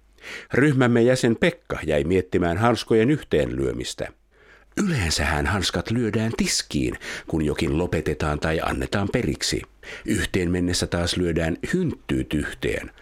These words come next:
Onko tässä nyt menneet hynttyyt ja kintaat sekaisin?"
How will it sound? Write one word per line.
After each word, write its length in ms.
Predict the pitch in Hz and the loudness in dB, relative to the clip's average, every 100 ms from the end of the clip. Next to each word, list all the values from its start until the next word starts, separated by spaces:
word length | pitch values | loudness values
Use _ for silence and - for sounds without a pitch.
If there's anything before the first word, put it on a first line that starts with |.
| - - - | -20 -20 -6
Onko 260 | 113 131 117 | -2 0 0
tässä 260 | 120 - 117 | 0 0 0
nyt 180 | 113 | 0
menneet 440 | 117 113 107 107 - | 0 0 0 -2 -2
hynttyyt 440 | 196 - 151 143 | -2 -2 -4 -2
ja 60 | 139 | -2
kintaat 440 | 131 107 113 110 | 0 0 0 0
sekaisin?" 680 | - 127 76 58 - 52 | 0 -2 -2 -2 -2 -4